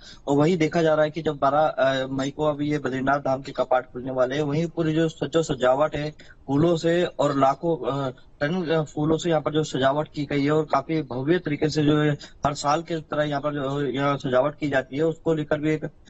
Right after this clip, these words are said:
विशेष आकर्षण रहता है और भक्तों के मन में आस्था का एक, वो सैलाब रहता है कि कब वो, वो कपाट खुलने के बाद वहाँ बाबा बद्रीनाथ के, अ, बाबा केदारनाथ और बद्रीनाथ धाम के दर्शन करें।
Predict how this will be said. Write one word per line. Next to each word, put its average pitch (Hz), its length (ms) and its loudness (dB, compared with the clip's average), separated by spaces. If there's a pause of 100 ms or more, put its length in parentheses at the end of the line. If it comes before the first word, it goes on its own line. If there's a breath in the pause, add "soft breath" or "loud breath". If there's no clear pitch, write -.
(120)
विशेष 143 300 2
आकर्षण 143 540 -2
रहता 143 300 0
है 151 120 2
और 160 160 2
भक्तों 147 320 -6
के 160 100 -2
मन 147 160 -2
में 156 140 2
आस्था 143 340 0
का 151 80 0
एक, 151 160 -4 (420 loud breath)
वो 135 200 2
सैलाब 143 400 2
रहता 156 220 0
है 151 80 2
कि 175 160 -4
कब 160 240 0
वो, 156 140 -2 (160)
वो 147 500 -4
कपाट 147 240 0
खुलने 143 220 -4
के 143 80 -4
बाद 143 200 0
वहाँ 143 320 -2 (260 loud breath)
बाबा 127 480 2
बद्रीनाथ 139 400 -2
के, 156 240 -2
अ, 139 60 -4 (260)
बाबा 135 440 0
केदारनाथ 139 400 0
और 147 320 0
बद्रीनाथ 139 440 0
धाम 135 200 -2
के 143 100 -4
दर्शन 131 360 -2
करें। 151 320 2